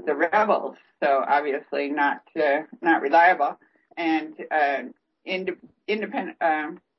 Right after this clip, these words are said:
humanitarian organizations looked in, had looked into it at the time and said there was no evidence for it. So nobody's ever found any evidence of, like, w-, the most, one of the most outrageous things is this idea that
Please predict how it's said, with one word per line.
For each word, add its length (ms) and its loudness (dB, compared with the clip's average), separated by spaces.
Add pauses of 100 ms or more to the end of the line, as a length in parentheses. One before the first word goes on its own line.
(140)
humanitarian 640 -2
organizations 880 -4
looked 240 -4
in, 220 0
had 160 -2
looked 240 -2
into 240 -4
it 140 0
at 160 0
the 60 -6
time 400 0
and 200 -4
said 200 0
there 100 0
was 200 -2
no 200 2
evidence 440 -2
for 140 -6
it. 180 -8
So 60 -6
nobody's 380 0
ever 240 2
found 240 -6
any 260 -6
evidence 480 -2
of, 140 -6 (420)
like, 200 -2
w-, 200 -6 (160)
the 80 0
most, 400 0
one 140 -6
of 60 -4
the 60 -4
most 240 -2
outrageous 560 0
things 300 -4
is 220 -4
this 180 -2
idea 480 2
that 240 -2